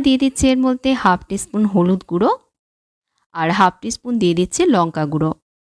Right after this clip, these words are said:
দু তিন মিনিট ভেজে নিচ্ছি। আঁচ কমিয়ে দিয়ে ভাজতে হবে যাতে মশলা পুড়ে না যায়। কষানোর সময় এর মধ্যে অল্প জল দিয়ে দিচ্ছি। ভাজা পটলগুলো এবার এর মধ্যে দিয়ে দিচ্ছি। সাথে দিচ্ছি এর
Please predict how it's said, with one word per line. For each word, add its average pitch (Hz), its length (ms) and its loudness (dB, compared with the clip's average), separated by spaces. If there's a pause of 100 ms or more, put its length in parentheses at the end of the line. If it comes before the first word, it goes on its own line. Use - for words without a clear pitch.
(1200)
দু 233 180 2
তিন 277 180 4
মিনিট 277 260 2
ভেজে 214 360 0
নিচ্ছি। 220 300 -2 (760)
আঁচ 240 220 -10
কমিয়ে 254 340 2
দিয়ে 254 140 4
ভাজতে 208 380 -2
হবে 208 340 2
যাতে 208 260 -2
মশলা 180 340 0
পুড়ে 247 340 2
না 156 160 -2
যায়। 156 280 -2 (680)
কষানোর 277 420 2
সময় 294 300 2
এর 208 160 -2
মধ্যে 208 260 -2 (180)
অল্প 180 260 -2 (360)
জল 180 300 2
দিয়ে 175 180 0
দিচ্ছি। 170 380 0 (1500)
ভাজা 233 300 2
পটলগুলো 269 500 2
এবার 202 260 0
এর 180 180 0
মধ্যে 185 280 -4
দিয়ে 170 160 2
দিচ্ছি। 170 360 -2 (1700)
সাথে 247 260 2
দিচ্ছি 285 300 0
এর 285 100 4